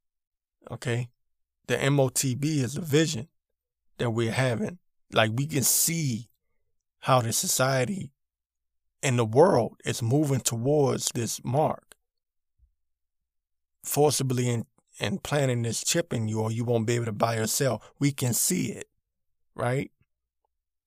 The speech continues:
So our job is to sound the alarm for the hopeful elect, for those who may hear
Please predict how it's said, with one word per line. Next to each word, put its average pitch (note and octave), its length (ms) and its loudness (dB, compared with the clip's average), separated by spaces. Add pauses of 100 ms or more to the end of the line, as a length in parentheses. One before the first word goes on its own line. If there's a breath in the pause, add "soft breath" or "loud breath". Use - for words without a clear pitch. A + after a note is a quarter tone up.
(220 soft breath)
So C3 400 2 (120)
our E3 240 6
job C#3+ 360 0
is A#2+ 100 -2
to A#2+ 80 -4
sound A#2+ 340 0
the A#2 60 -2
alarm B2+ 460 4
for A#2+ 220 -2
the A2+ 160 -2
hopeful B2 460 -2
elect, A2+ 380 -2 (1400)
for C#3 160 0
those C3+ 380 6
who C3 120 0
may B2+ 480 2
hear B2 560 0